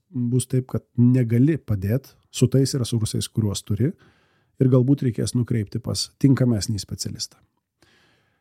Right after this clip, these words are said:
Jeigu kalbam apie antrą kompetenciją, tai yra kalba apie, e, mas-,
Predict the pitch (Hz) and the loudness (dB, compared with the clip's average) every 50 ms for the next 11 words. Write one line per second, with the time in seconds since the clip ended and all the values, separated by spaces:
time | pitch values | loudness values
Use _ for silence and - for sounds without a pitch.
0 | _ _ _ _ _ - - 196 208 202 196 - 208 208 190 185 175 160 151 139 | _ _ _ _ _ 2 4 4 4 4 2 4 4 2 4 4 2 2 0 0
1 | - 135 135 - - - 175 208 214 202 190 - 120 98 113 135 135 - - - | 0 0 0 0 -2 -2 0 2 2 0 0 0 0 0 0 -2 -4 -6 -10 -20
2 | _ _ - 123 120 127 127 - 131 123 131 135 - - 185 196 190 - - _ | _ _ 0 0 0 0 0 0 0 0 0 0 0 -2 -4 -4 -6 -10 -12 _
3 | _ _ _ _ _ - 151 143 143 143 131 - - 120 113 120 139 139 - 143 | _ _ _ _ _ -2 -2 0 0 -2 -2 -4 -4 -2 0 0 0 -2 -2 -4
4 | - - 135 135 117 127 104 - - - _ _ _ _ _ _ _ _ _ _ | -4 -4 -2 -2 -2 -2 -4 -6 -10 -18 _ _ _ _ _ _ _ _ _ _
5 | _ _ _ _ _ _ _ _ _ _ _ _ - 101 104 104 101 98 98 98 | _ _ _ _ _ _ _ _ _ _ _ _ -6 -4 -4 -2 -4 -4 -6 -8
6 | 107 101 - _ - 127 139 127 - - - | -10 -12 -14 _ 0 2 2 2 2 -2 -8